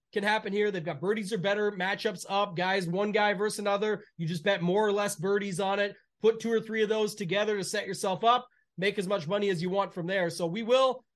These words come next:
keep getting after it here on the show. The more the season goes on, obviously N F L ended. So now we're getting into that stuff, Kenny, but man,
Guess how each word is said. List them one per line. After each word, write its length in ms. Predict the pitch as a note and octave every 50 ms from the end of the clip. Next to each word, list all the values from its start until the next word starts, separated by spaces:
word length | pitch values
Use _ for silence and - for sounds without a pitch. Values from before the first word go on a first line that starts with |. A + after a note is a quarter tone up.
| _ _ -
keep 200 | - B3 A#3+ -
getting 240 | B3 A#3+ A#3+ A3 G#3+
after 300 | G#3+ A#3 A3+ - B3 A3+
it 60 | G#3
here 220 | A3 A#3+ A#3+ -
on 180 | F#3 F#3+ G3+ G#3
the 60 | G3
show. 300 | - - G#3+ A3+ A3+ G#3+
The 80 | F#3+ F3+
more 180 | F#3 G3+ G#3
the 80 | F#3 F3+
season 260 | - G#3+ G#3+ F#3+ F#3
goes 140 | F#3 F3+ G#3
on, 160 | G#3+ G#3+ G#3
obviously 500 | F#3 F3+ F3 F3 F3 - F#3 F3+ F3 F3 - _ _ _ - -
N 120 | F#3 F#3+
F 140 | F#3+ F3+ -
L 240 | G#3+ G#3+ G#3 A3 G#3+
ended. 440 | A3+ B3 C4 B3+ C4 C4 B3+ G3+ -
So 240 | - G3 F3+ F3+ E3+
now 240 | D#3 F3+ G3+ G#3
we're 60 | G#3 F#3
getting 180 | G#3+ G#3 F#3+
into 140 | G3+ G#3 G3
that 180 | G#3+ G#3 G#3 G#3
stuff, 260 | - A3 G3+ - -
Kenny, 260 | - G#3+ A3 A3+ A3
but 300 | F#3 E3+ F3 E3+ E3+ - _ _ _ _ _ _ _ _ _ - -
man, 260 | F3+ A#3 A#3+ G3